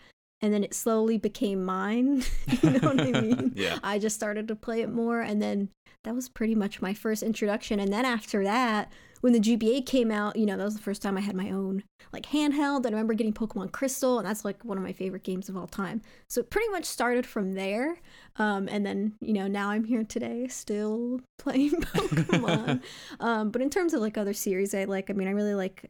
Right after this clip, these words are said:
Speaker 1: uh, Animal Crossing, Final Fantasy, Kirby's great, like,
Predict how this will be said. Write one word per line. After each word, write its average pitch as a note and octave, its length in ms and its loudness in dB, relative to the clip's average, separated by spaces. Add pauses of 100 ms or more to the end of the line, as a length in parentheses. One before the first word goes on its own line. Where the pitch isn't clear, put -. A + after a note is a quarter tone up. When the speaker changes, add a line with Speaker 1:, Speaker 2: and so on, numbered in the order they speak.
Speaker 1:
uh, F3+ 240 -2
Animal D#4 240 0
Crossing, B3 460 0
Final A#3 220 -2
Fantasy, G#3+ 760 -2 (320)
Kirby's C#4+ 500 -2
great, A3+ 480 -2
like, G3 260 -4